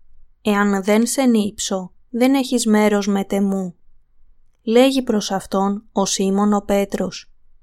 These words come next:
«Κύριε, μη τους πόδας μου μόνον, αλλά και τας χείρας και την κεφαλήν». Λέγει προς αυτόν ο Ιησούς, «Ο λελουμένος δεν έχει χρίαν ή μη τους πόδας δανειφθεί,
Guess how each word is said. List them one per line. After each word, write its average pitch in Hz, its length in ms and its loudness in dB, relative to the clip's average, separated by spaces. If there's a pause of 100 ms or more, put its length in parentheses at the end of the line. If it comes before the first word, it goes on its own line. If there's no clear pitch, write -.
(140)
«Κύριε, 190 640 0 (480)
μη 214 220 2
τους 269 240 -4
πόδας 202 440 -2
μου 185 140 -4
μόνον, 185 600 -4 (360)
αλλά 214 280 0
και 196 160 -8
τας 190 220 -6
χείρας 190 600 -8 (200)
και 214 140 0
την 208 160 0
κεφαλήν». 190 760 -4 (2000)
Λέγει 277 360 4
προς 226 280 0
αυτόν 214 400 0
ο 226 100 2
Ιησούς, 196 880 -4 (480)
«Ο 214 120 4
λελουμένος 190 1040 0 (100)
δεν 226 300 2
έχει 254 260 0
χρίαν 202 640 -4
ή 196 160 -2
μη 202 180 -2
τους 226 260 -2
πόδας 196 400 -2
δανειφθεί, 190 720 -6